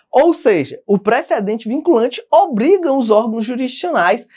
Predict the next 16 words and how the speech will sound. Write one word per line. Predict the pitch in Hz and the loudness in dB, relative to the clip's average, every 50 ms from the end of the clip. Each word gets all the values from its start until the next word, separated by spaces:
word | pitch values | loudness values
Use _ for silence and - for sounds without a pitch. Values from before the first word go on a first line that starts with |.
| - _ _ _ _ | -20 _ _ _ _
em | - 311 359 359 | 4 6 6 4
sua | 349 - - 294 277 269 277 | 4 2 0 2 0 2 2
própria | 202 196 185 196 202 202 | 0 0 0 2 -2 -4
fundamentação, | 196 - 247 226 214 202 208 214 220 220 247 285 277 - - - 214 208 226 262 - _ _ _ _ _ _ _ _ _ _ _ | -4 -4 -4 -2 -2 -2 -2 -6 -4 -2 -4 -4 -4 -6 -4 -2 0 0 0 -2 -4 _ _ _ _ _ _ _ _ _ _ _
para | - 320 330 359 | -2 0 0 -2
que | 339 - - 349 | -4 -2 -2 -2
acolham | 294 269 - - _ - 269 277 294 330 330 320 330 | -2 -2 -4 -6 _ -2 0 2 2 2 0 -2 -2
a | 311 269 269 | -4 -4 -4
tese | 262 - 220 220 220 208 233 | 0 0 0 0 0 -2 -6
anteriormente | 226 220 254 220 208 214 220 214 220 208 185 180 - | -4 -2 -2 0 0 0 0 0 -2 -4 -6 -8 -10
firmada. | _ - 277 277 277 220 165 135 107 110 120 104 _ _ _ _ _ _ _ _ _ _ _ _ _ _ - - _ _ _ _ _ _ | _ -4 -4 0 0 0 0 -2 -6 -8 -12 -20 _ _ _ _ _ _ _ _ _ _ _ _ _ _ -20 -20 _ _ _ _ _ _
Essa | - 202 233 277 349 359 - 359 294 | 0 2 2 2 0 -2 0 -2 -2
força | 247 - _ - 220 208 202 202 - 185 | -2 -2 _ 2 4 4 4 2 0 0
vinculante | 185 175 185 240 359 370 - 339 233 185 175 160 - - 170 | 0 2 0 0 -2 2 2 2 2 4 2 0 -2 -4 -2
dos | 165 160 226 294 370 370 - - | 2 4 4 4 4 0 -4 -6
precedentes | _ - 240 214 208 208 - 254 262 247 196 175 180 214 240 - - _ | _ 0 0 0 0 -2 -4 -4 -4 -2 -4 -4 -4 -6 -8 -12 -20 _